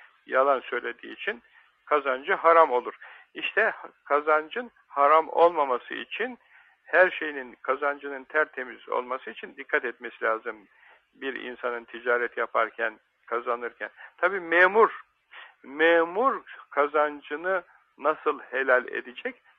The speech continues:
Vazifesini tam yaparak. Vazifesine gelmezse, mesai saatine riayet etmezse, mesai saatinde gazete okursa, spor toto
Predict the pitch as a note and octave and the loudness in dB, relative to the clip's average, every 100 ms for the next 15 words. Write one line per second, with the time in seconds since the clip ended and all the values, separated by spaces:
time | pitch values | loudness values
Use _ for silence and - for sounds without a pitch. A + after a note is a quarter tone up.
0 | - B2+ B2+ B2 A2+ - D3 B2+ A#2 G#2+ | -4 -2 -2 -8 -10 -8 -6 -6 -6 -6
1 | G#2+ - _ - - _ C#3 D3 D#3 D#3+ | -6 -8 _ -20 -20 _ 2 2 -2 -6
2 | - E3+ D3 C3+ C3+ D#3 - A2+ B2 B2+ | -2 -4 -2 -2 -4 -6 -6 -8 -8 0
3 | C#3+ D3 - C#3 C3 - C#3 B2+ B2+ C3 | 2 2 2 2 2 -2 -8 -6 -2 0
4 | C3 C3 B2 A2 A#2+ _ C#3+ - A2+ A#2+ | 2 0 -4 -8 -8 _ -10 -8 -10 -10
5 | C3 C3+ C#3 - B2+ A#2+ - C3 B2+ - | -2 0 0 -2 -2 -2 -8 -4 -4 -4
6 | - - _ - B2+ - C3+ A#2+ A2 A#2 | -10 -20 _ -2 -2 -2 -2 -2 -4 -12
7 | G#2+ G#2+ G2 - - B2+ - C3+ - A#2+ | -10 -10 -10 -12 -4 -4 -4 -8 -2 -2